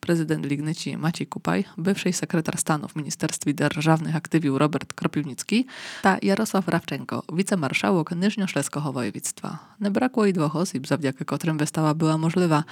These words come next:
Roberta Douhana i Pawła Karlyka. Jak raz z archiwu Karlyka i jego żony Anny Borody Karlyk pochodzą przedstawione fotografie z życia, codzienności i twórczej płyty Epifana Drowniaka Nykyfora.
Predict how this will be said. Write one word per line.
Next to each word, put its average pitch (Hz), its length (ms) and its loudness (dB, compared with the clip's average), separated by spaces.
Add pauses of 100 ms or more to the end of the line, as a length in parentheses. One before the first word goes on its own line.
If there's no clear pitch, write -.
(400)
Roberta 160 460 2
Douhana 180 420 2
i 247 160 0
Pawła - 300 -2
Karlyka. 160 580 -2 (180)
Jak 151 140 0
raz 165 220 0
z 151 160 0
archiwu 151 340 0
Karlyka 165 480 0
i 151 180 -4
jego 151 200 0
żony 165 340 0
Anny 180 340 0
Borody 151 380 -2
Karlyk 151 440 -4 (480)
pochodzą 196 300 0 (140)
przedstawione 143 580 -4
fotografie 156 640 -2 (120)
z 165 160 -2
życia, 196 380 0 (120)
codzienności 143 600 -4 (120)
i 92 100 -4
twórczej - 460 -2
płyty 190 400 -4
Epifana - 460 -6
Drowniaka 135 520 -4 (140)
Nykyfora. - 600 -6